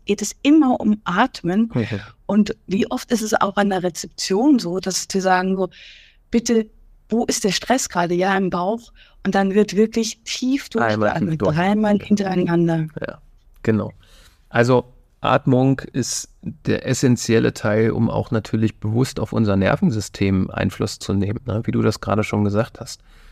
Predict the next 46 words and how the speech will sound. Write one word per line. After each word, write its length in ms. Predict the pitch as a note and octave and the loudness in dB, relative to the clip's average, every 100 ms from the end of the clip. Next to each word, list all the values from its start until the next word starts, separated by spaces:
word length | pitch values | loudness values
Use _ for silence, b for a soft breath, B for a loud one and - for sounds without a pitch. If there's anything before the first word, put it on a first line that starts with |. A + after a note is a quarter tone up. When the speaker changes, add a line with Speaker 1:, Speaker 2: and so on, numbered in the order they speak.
| b | b
Speaker 2:
Wenn 160 | G#2+ A#2+ | 0 2
wir 80 | |
in 80 | B2+ | 2
Anspannung 640 | - C#3 D3+ - B2+ B2 | 2 2 2 2 4 2
sind, 380 | A#2+ A#2+ B2 A#2 | 2 2 2 2
wird 120 | A2 | 0
die 140 | - - | 0 0
Atmung 320 | - A2 A2 | 0 0 0
sehr 180 | A#2 C3 | 2 2
flach, 400 | - G#2+ A2+ - | 2 2 2 -2
wir 140 | F#2+ | -4
atmen 240 | G2 G#2+ - | -2 -2 0
nicht 200 | A#2+ - | -2 0
mehr 100 | A2+ | 0
in 100 | G2+ | 2
den 160 | G2+ G2+ | 0 0
Bauch. 320 | F2 G#2+ - b b b b - | 0 -2 -4 b b b b -4
Und 120 | A2+ | 0
sich 160 | A#2 | 2
da 180 | - - | 2 2
einmal 280 | - A2 C3 | 2 2 2
drauf 260 | A#2+ A2+ - | 2 0 -2
zu 140 | A#2 | -6
fokussieren 720 | - A#2 G2+ - - D#2+ D#2 | -4 -2 -2 -4 2 4 4
und 120 | D#2+ - | 2 -2
zu 100 | G#2 | -4
sagen, 320 | G2+ G2 G2+ | -2 -2 0
„So, 380 | A2+ D3+ - - | 2 2 0 -6
jetzt 260 | A2 G#2 - | -6 -4 0
nehme 160 | A#2 C3 | 2 2
ich 100 | B2+ | 0
mir 120 | A2 | 0
mal 120 | G#2 | 0
kurz 260 | - - - | -2 -8 -6
fünf 300 | - D#2 - | -4 -2 0
Minuten 380 | A2 A#2+ D#3 | 2 2 0
und 120 | G#2 - | -2 -2
atme 360 | - A#2 A2+ | -2 0 0
mal 180 | G2 F#2+ | 0 -2
ganz 280 | G2 - - | -4 -4 -4
bewusst“, 500 | G2 A2 D3 - - - _ - - - _ | -4 0 0 -2 -16 -20 _ -20 -20 -20 _
das 240 | A2 - | -6 -2
wirkt 240 | G#2 A2+ - _ _ | 2 2 0 _ _
tatsächlich 560 | - G#2+ - G#2+ G#2+ - | -2 0 0 -2 -4 -4
wahre 300 | G2 G2+ F#2 | -4 -4 -4
Wunder. 320 | G2+ G#2 F#2+ | -4 -6 -10